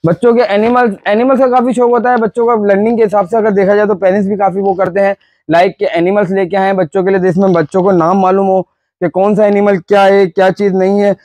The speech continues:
इसमें जो है आपको twelve piece के, twelve pieces के अंदर animals दिए हुए होंगे, जिसमें अलग-अलग different, different animals हैं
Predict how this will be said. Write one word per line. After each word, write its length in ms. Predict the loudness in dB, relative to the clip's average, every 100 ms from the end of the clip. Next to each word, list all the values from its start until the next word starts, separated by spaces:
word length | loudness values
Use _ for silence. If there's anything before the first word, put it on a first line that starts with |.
| _ _
इसमें 240 | -4 0 2
जो 120 | 4
है 100 | 4
आपको 260 | 4 2 -2
twelve 400 | 0 0 2 0 -4
piece 260 | -2 -2 -2
के, 180 | -2 -2
twelve 400 | -2 0 2 0
pieces 380 | -2 -2 -2 -2
के 100 | -2
अंदर 180 | 0
animals 380 | 0 0 0 0
दिए 140 | 0 0
हुए 100 | 0
होंगे, 220 | 0 0
जिसमें 260 | -2 -2 0
अलग-अलग 360 | 2 0 0
different, 260 | -2 -2 -2
different 300 | 0 0 2
animals 340 | 2 2 0
हैं 120 | 0